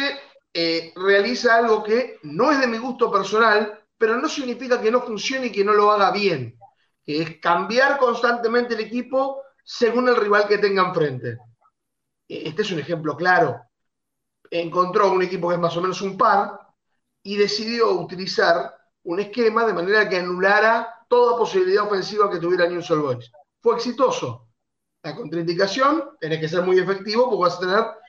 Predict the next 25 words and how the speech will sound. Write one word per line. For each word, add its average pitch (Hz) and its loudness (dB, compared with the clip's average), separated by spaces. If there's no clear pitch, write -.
pocos 190 0
remates. 127 0
Quizás 302 0
en 165 0
versiones 185 0
de, 165 4
de 160 0
entrenamiento, 165 0
a 233 4
lo 254 4
mejor 262 0
un 262 -2
segundo 247 2
delantero 226 2
hubiera 220 0
podido 214 2
solucionar 208 -2
eso, 214 0
eh, 170 4
y 208 0
armando 202 4
esa 190 2
línea 208 0
de 202 2
tres 214 0